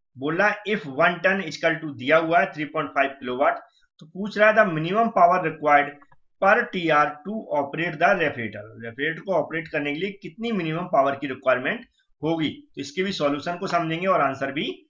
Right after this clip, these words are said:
देखेंगे। तो सबसे पहले इसका solution समझा रहा हूं मैं। ये यहाँ पर work input equal to लिखा हो, क्या हुआ, इसका क्या मतलब?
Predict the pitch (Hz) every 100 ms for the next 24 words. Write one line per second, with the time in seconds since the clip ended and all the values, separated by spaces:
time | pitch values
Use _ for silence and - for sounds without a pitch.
0 | _ 120 147 147 135 101 98 _ _ _
1 | _ _ _ _ _ _ _ 156 - 185
2 | - 226 226 220 214 208 - 202 160 165
3 | 165 185 165 160 165 175 190 233 - -
4 | 190 160 151 190 143 135 170 202 185 160
5 | 185 175 - 175 165 330 131 120 147 175
6 | - 143 135 151 156 170 156 151 131 -
7 | -